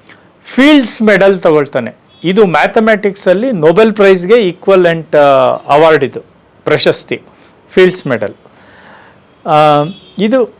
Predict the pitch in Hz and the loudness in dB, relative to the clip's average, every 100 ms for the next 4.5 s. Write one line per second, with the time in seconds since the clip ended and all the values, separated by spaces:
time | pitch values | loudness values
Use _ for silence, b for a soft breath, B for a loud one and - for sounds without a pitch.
0 | - 185 208 214 208 180 170 156 160 147 | -4 -2 2 2 2 2 0 -2 0 0
1 | 135 127 - - 196 165 135 131 127 123 | -2 -6 -10 -16 -16 -12 -10 -10 -12 -14
2 | 113 - 233 151 131 - 170 170 156 143 | -18 -20 -14 -10 -10 -6 -4 -2 0 0
3 | 156 175 190 165 190 226 208 - 175 160 | -2 -2 0 0 0 2 2 2 2 2
4 | 151 143 135 - 160 | 0 -2 -4 0 2